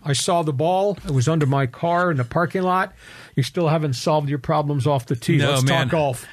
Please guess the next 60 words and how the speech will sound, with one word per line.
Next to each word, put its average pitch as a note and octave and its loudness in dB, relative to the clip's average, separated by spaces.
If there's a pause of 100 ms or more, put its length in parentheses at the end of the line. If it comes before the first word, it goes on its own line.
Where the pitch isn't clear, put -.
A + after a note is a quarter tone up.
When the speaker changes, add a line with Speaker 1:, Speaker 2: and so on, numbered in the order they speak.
Speaker 2:
I D#3+ -2
mean, D#3+ 2
I'm D#3+ -2
slicing. D#3+ 0 (220)
<laughs> - -2
I'm G3 -2
all G3 2
over G#3 2
the D#3+ 0
place, C3 0
man. D3 0
I E3 2
zigzag B2+ 0 (240)
on C3+ 0
my C#3 0
way C#3+ 2
to C3+ 2
the, B2 2
to A#2 -2
the C3 2
green. C#3 2
But A2+ 0 (300)
this, A3+ -2
this D#3+ 0
battle, C3 0
that - -8
P G3 2
G F3+ 0
A - 2
and D3 0
L D#3 0
I D#3+ 0
V, E3 0
they're C#3 0
still E3 0
going C#3+ 2
at E3 0
it? - -14 (340)
Speaker 1:
Well, F3+ 2
they F3 0
are A3+ 0
to F#3 0
a D3 2
degree. C3+ 2
But, C#3 0
I, E3 -6
I E3 0
mean, D#3 4
it's D3+ 0
interesting. C#3+ 0
We've C3+ 2
just F3 0
come E3+ 0
through E3+ 0
the B2 0
P D#3+ -2
G C3+ 2
A B2 2
championships, C#3+ 0
John. D#3 0